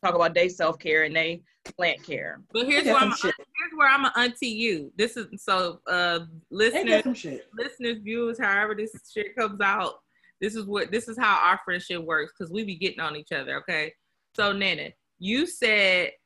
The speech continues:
Speaker 2: when we did our check-in that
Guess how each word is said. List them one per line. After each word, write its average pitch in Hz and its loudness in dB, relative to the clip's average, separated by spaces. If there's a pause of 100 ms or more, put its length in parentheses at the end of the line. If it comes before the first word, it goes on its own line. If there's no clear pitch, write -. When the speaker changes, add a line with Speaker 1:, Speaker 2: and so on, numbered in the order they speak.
(120)
Speaker 2:
when 175 -6
we 202 -6
did 202 2
our 185 4
check-in 151 -6 (880)
that 165 2